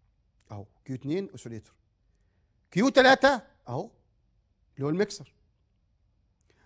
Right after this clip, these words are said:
وادي يو اهي الت-، ال-، ال-، ال-، الاي سي الاولانيه اللي هي يو اتنين اهي شغاله كمكبر تردد متوسط، وادي يو تلاتة اللي شغاله دي موديوليتور اهي،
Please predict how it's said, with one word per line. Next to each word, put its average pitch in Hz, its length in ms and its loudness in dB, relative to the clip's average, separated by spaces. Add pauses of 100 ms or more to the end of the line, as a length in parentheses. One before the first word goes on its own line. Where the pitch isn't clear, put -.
(140)
وادي 214 760 4
يو 226 520 2
اهي 165 280 0
الت-، 170 160 -6
ال-، 170 320 -6
ال-، - 0 -
ال-، 156 160 -6
الاي 151 320 -4
سي 214 160 -6
الاولانيه 185 640 2
اللي 135 220 -6
هي 147 140 0
يو 202 80 -2
اتنين 226 300 -2
اهي 208 300 6 (720)
شغاله 147 260 -4
كمكبر 143 420 -8
تردد 139 160 -10
متوسط، - 560 -14 (800)
وادي 208 580 6
يو 226 120 -2
تلاتة 240 480 2
اللي 180 120 0
شغاله 180 340 0
دي 170 140 -4
موديوليتور 202 600 0
اهي، 135 200 0